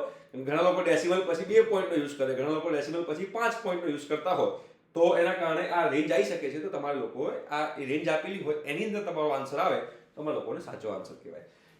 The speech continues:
એના પછી બેટા જે છે એ છે મલ્ટિપલ સિલેક્ટ ક્વેશ્ચન.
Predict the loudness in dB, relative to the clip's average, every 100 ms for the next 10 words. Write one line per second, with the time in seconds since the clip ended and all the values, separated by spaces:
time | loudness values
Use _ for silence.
0 | _ _ -2 2 4 4 2 4 4 4
1 | 2 2 2 0 0 -2 -2 -2 -2 -4
2 | -4 -4 -4 -4 -6 -8 -12 -12 -14